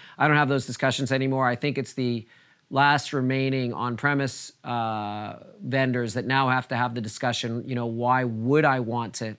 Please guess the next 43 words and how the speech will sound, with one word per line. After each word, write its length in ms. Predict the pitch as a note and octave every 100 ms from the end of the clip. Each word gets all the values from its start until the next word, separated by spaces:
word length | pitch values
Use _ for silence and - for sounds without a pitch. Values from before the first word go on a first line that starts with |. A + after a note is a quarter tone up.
| -
maintain 460 | A#2+ A#2+ A#2+ A#2+
my 200 | A2+ A2+
own 180 | A2+ A2+
data? 260 | A#2 G#2+ F#2+
Why 220 | G#2+ B2+
would 260 | C#3 D3 D3+
I 100 | C3+
want 220 | A#2+ A#2+
to 40 |
have 180 | A#2 A2+
to 100 | A#2
deal 260 | C3 B2+ A#2+
with 220 | A#2 - - - -
making 340 | C3+ B2+ B2+ A#2
sure 240 | - C3
I've 200 | A#2+ A2 - _
done 200 | C3+ C3
the 80 | B2
latest 440 | A#2+ C3 B2 B2 -
patch 360 | C3+ C3 -
of 60 | A#2
my 160 | A#2+
database, 600 | A2+ B2 A#2 A2 A2 G#2+
et 100 | A2
cetera? 420 | - A2 F#2 D2+ - - - -
So 200 | - B2+
there 140 | A#2+ C3+
definitely 400 | D3 C#3+ D3 C3+
was 220 | B2 G#2+
a 40 |
f-, 280 | G#2+ - - -
a 100 | A2+
flip 380 | - C3 A#2 A2+
a 60 |
few 200 | G#2 A#2
years 260 | G#2+ G#2+ G#2+
ago, 280 | G#2+ G#2+ G#2+
and 120 | G#2+
it's 180 | G#2 -
not 200 | A2 G#2+
a 60 |
conversation 680 | G#2+ A#2 A2+ A2 A#2 - A#2
we, 240 | A2 A2